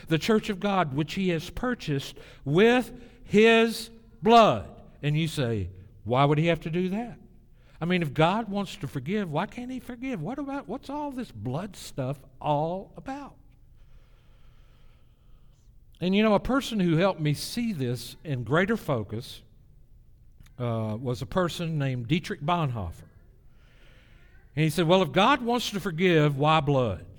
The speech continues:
Why can't he just forgive?" And Bonhoeffer, the great martyr who died resisting Hitler, helped this way understand better than anybody for a long time.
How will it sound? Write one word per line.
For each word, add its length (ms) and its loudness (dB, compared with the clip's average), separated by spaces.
Why 160 2
can't 200 2
he 60 2
just 240 -2
forgive?" 540 -4
And 140 -2
Bonhoeffer, 640 4
the 60 -4
great 340 2
martyr 460 2
who 160 0
died 440 4
resisting 680 -2
Hitler, 640 -6
helped 640 2
this 200 -4
way 420 -2
understand 580 0
better 460 2
than 160 -4
anybody 720 -2
for 220 -6
a 60 -4
long 320 0
time. 480 -4